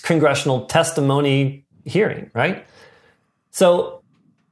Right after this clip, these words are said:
in America, I mean, this is not meant to be a lecture for you. I know that you know this, but I'm just recounting this because it's important for the argument. Um,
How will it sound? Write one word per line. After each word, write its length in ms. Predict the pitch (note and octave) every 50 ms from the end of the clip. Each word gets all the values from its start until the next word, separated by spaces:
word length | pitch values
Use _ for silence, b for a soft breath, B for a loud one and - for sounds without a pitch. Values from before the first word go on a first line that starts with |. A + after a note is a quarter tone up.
| _ _
in 160 | - G3+ A3+
America, 580 | A#3+ A3 F#3+ D#3+ D#3+ E3+ - F#3 E3 E3 E3 E3
I 40 | D#3
mean, 240 | D3+ D3+ D3+ C#3+ C#3+
this 200 | C3+ D3 C#3+ D#3+
is 100 | D3+ C3
not 220 | D3 C#3+ C#3+ D#3 D3
meant 160 | C3+ C#3+ C#3
to 60 | C3+
be 100 | C3 D3
a 60 | C3+
lecture 280 | C3 B2 A#2 - - B2
for 140 | - - B2
you. 100 | A#2+ A#2+
I 80 | A#2
know 180 | A#2 A#2 A#2 A#2
that 100 | B2+ D#3
you 120 | C#3+ C3+
know 160 | C3+ B2 A2
this, 220 | G#2+ A2+ A2 A2 -
but 100 | - C3
I'm 80 | A#2 A#2+
just 160 | A#2 B2 -
recounting 520 | - A2 - - D#3 D3+ D3+ D3+ D3+ C3+ B2+
this 200 | B2+ C#3 C3+ C#3
because 300 | C3+ C3 - C3+ B2 A2
it's 100 | A2+ A#2
important 380 | A#2 A2 - C#3+ C3+ C3 A#2
for 60 | - B2
the 80 | A#2
argument. 500 | A#2+ A#2+ B2 A#2 A2+ G#2 A2 A2 - b b b b b _
Um, 400 | C3+ B2 B2+ B2+ C3 C#3 C#3 -